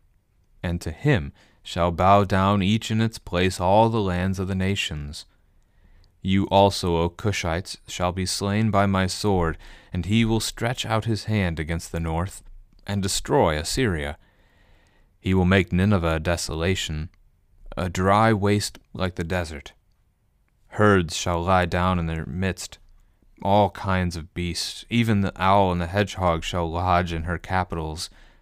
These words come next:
A voice shall hoot in the window, devastation will be on the threshold, for her cedar work will be laid bare. This is the exultant city that lives securely,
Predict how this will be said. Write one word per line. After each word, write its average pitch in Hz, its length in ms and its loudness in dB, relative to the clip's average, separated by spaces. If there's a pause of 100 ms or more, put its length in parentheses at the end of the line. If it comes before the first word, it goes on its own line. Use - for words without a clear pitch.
(320)
A 101 80 0
voice 98 480 2 (140)
shall 87 380 -2
hoot 113 340 0
in 95 100 -2
the 87 80 -2
window, 90 500 -2 (380)
devastation 90 1000 -2
will 90 100 -4
be 92 160 -2
on 87 140 -2
the 80 80 -6
threshold, 95 680 -4
for 90 140 -4
her 92 160 -2
cedar 113 400 -4
work 82 340 -6
will 85 160 -4
be 87 160 -4
laid 87 320 -6
bare. 87 400 -6 (720)
This 92 500 2
is 101 260 -2
the 92 160 0
exultant 85 720 -2 (100)
city 87 420 -2 (280)
that - 240 -6
lives 127 320 4
securely, 104 680 0